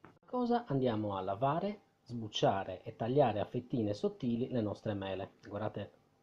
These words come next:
all'incirca come dovete fare. Come vedete è abbastanza abbondante, quindi andiamo ad aggiungere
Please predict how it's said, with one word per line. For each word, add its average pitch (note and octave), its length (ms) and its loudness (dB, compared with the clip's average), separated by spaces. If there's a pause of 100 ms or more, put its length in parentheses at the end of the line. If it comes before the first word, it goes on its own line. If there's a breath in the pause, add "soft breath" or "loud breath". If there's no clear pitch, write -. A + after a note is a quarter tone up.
(260)
all'incirca G2 600 -8 (320)
come G#2 200 -6
dovete G2 260 -6
fare. F#3+ 480 -4 (1400 soft breath)
Come B2 140 2
vedete C#3 320 4
è - 20 2
abbastanza A2 460 0
abbondante, G2+ 640 -4
quindi G#3 260 6
andiamo C3 280 4
ad A2 40 -2
aggiungere F#2 680 -8